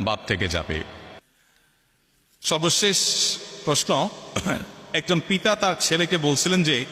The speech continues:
"তুমি যদি আমার অবাধ্য হও কিংবা আমার মতের বিরুদ্ধে বিবাহ করো, তাহলে আমি তোমাকে ত্যায্য করব।" পুত্র বাবার কথা শুনে না এবং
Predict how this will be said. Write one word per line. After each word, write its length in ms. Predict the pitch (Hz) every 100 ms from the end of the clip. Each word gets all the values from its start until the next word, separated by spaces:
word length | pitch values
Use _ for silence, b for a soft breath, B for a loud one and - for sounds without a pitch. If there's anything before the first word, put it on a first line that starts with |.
| - - - - -
"তুমি 140 | 160 170
যদি 180 | 180
আমার 260 | 175 160 160
অবাধ্য 360 | 135 156 - 143
হও 200 | 135 117
কিংবা 340 | 143 139 139
আমার 180 | 143 151
মতের 320 | 131 127 131
বিরুদ্ধে 320 | 127 143 135
বিবাহ 340 | 123 123 131 139
করো, 300 | 127 98 85 - - -
তাহলে 220 | 151 147 151
আমি 180 | 147
তোমাকে 380 | 151 151 143 147 143
ত্যায্য 300 | 131 113 120
করব।" 360 | 120 110 101 87
পুত্র 360 | 170 - - 185
বাবার 340 | 151 139 139
কথা 260 | - 135 147
শুনে 260 | - 175 123
না 180 | 92 82 - - - -
এবং 240 | 139 147